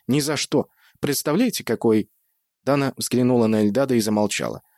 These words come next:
Во взгляде лейтенанта смешались горькая, почти детская обида и возмущение уязвленного самолюбия офицера полиции. "Я хотела позвонить Габриэлю", извиняющимся тоном проговорила Дана и поправилась. "Полковнику Лейну.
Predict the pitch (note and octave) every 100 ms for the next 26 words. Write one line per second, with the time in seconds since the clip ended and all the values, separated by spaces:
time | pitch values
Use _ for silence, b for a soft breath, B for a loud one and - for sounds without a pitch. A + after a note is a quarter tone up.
0 | _ - G#2 C#3 F#3 D#3 C3 B2 B2 D3
1 | C#3 A#2+ A#2 G#2+ - C3 A#2 F#2 A2+ C#3
2 | - A2 G2+ F#2+ - - A#2 F2 G2 B2+
3 | - G2+ F2 F2 D#3 D3+ D3 B B C#3
4 | D3 B2+ B2+ - D3+ D3 C#3 B2 A2+ F#2+
5 | A2+ C3+ B2 A#2 A2+ G2+ G#2 A#2 G#2+ F#2+
6 | F2+ - F#2+ - F2 D#2 - - D#2 _
7 | _ - C3+ B2+ C#3 D3 C3 C#3 C3 C#3
8 | C3+ B2 B2+ C#3+ E3+ A#2 D#2 F2+ G2+ A2+
9 | A2 F#2+ - G2 - F#2+ A#2+ A2+ G2+ _
10 | _ C3 F#2+ G#2 G2+ G2+ F2+ F2 A2+ G#2
11 | G2 F#2+ F#2 E2+ C#2+ C2+ - B B B
12 | - C#3 F#3+ D#3 D3 E3 E3 F2+ C2+